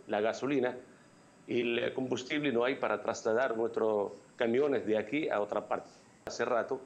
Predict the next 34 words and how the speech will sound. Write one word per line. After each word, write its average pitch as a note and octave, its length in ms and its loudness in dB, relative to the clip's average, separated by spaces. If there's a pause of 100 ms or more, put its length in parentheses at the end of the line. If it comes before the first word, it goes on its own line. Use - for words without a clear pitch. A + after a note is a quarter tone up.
la G#2+ 120 0
gasolina, B2 560 0 (720)
el A#2+ 460 0
combustible C3 580 -2
no A#2 140 2
hay C3+ 100 0
para G#2+ 260 -2
trasladar A#2 540 0
nuestros A2 560 0 (240)
camiones B2 500 2
de G#2+ 120 2
aquí D3 320 -2
a G#2+ 100 0
otra G#2 260 -2
parte. - 240 -6 (460)
Pero A2 160 2
la A#2 80 2
exportación B2 680 -2
sigue D3 360 -2
en A2+ 120 -2
pie B2 400 -2
y, A2+ 140 0
y G#2+ 300 0
gracias, A2+ 600 0 (420)
tenemos A2+ 320 2
ron, B2+ 320 2
el A#2+ 120 0
mejor A#2 260 0
ron B2+ 240 2
del A#2+ 160 2
mundo B2+ 320 4
aquí B2 400 -2
en F2+ 200 -2
Carúpano, B2 540 0